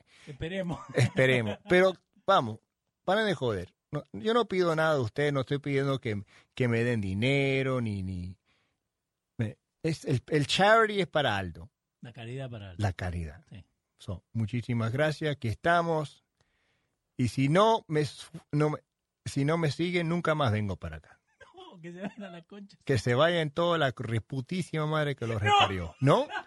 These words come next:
Speaker 1: No, te
Speaker 2: ¿Eso está
Speaker 1: fuiste.
Speaker 2: mal?
Speaker 1: No, no, no, la reconcha está bien.
Speaker 2: La reco-, o que se vaya la reconcha a su madre. Así hablan los argentinos,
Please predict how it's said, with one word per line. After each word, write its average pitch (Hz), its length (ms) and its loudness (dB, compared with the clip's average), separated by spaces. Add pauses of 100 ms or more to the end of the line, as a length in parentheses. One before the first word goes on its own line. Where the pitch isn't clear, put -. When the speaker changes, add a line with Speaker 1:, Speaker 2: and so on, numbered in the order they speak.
(240)
Speaker 1:
No, 349 220 -4
te 262 60 -12 (160)
Speaker 2:
¿Eso 127 120 2
está 120 140 0
Speaker 1:
fuiste. - 20 2
Speaker 2:
mal? 175 300 2 (100)
Speaker 1:
No, 269 260 -8
no, 240 180 -10
no, 220 240 -12
la 160 100 -8
reconcha 185 400 -6
está 180 140 -10
bien. 143 180 -14 (160)
Speaker 2:
La 113 100 2
reco-, 104 300 -2
o 101 80 -2
que 92 140 -8
se - 120 -10
vaya 117 280 -2
la 113 180 -4
reconcha 120 540 -4
a 113 40 -4
su 110 140 -10
madre. 80 260 -12 (800)
Así 117 300 -4
hablan 110 260 0
los 95 160 -4
argentinos, 160 600 -4